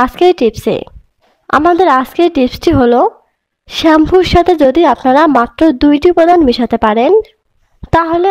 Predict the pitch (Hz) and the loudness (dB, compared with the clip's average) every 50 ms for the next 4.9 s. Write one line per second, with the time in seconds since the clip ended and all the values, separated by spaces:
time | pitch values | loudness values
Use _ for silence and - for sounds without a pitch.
0 | 349 277 254 254 - 285 302 320 330 311 - - 294 302 285 262 254 277 320 339 | 0 -2 -2 -4 -4 -4 -4 -4 -4 -4 -6 -8 -6 -6 -6 -8 -4 -4 -4 -4
1 | 330 - 269 285 302 - 226 247 - - 320 - 330 330 339 294 269 247 240 254 | -2 -4 -4 -4 -4 -4 -6 -6 -6 -6 -4 -2 -2 -2 0 -2 -2 0 0 0
2 | 262 262 269 294 320 311 - - - 320 311 311 302 - - 330 - - - 233 | 0 0 -2 -2 -2 -4 -6 -6 -4 -2 -2 -2 -4 -4 -4 -4 -2 -2 -2 -2
3 | 233 247 247 240 - 220 220 254 254 277 320 311 254 220 202 220 220 220 226 240 | 0 -2 -2 -4 -6 -4 -2 0 0 2 0 0 0 -2 -2 -4 -4 -4 -4 -2
4 | 311 440 - _ _ _ _ _ _ _ _ - - 262 - - - 349 | -2 -4 -6 _ _ _ _ _ _ _ _ -4 -4 -4 -4 -4 -4 -2